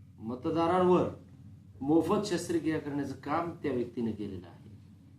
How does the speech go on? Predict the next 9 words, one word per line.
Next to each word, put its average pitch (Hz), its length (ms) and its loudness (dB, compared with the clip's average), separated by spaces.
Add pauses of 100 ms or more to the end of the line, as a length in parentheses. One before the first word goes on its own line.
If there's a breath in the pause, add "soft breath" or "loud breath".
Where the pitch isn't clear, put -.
(120)
त्या 185 80 -4
व्यक्तीचं 202 380 -2
काम 175 420 2 (320)
एवढं 175 380 4
वास्ट, 185 340 -2
एवढं 180 280 4
मोठ्या 185 300 2
प्रमाणात 139 400 0
आहे, - 220 -12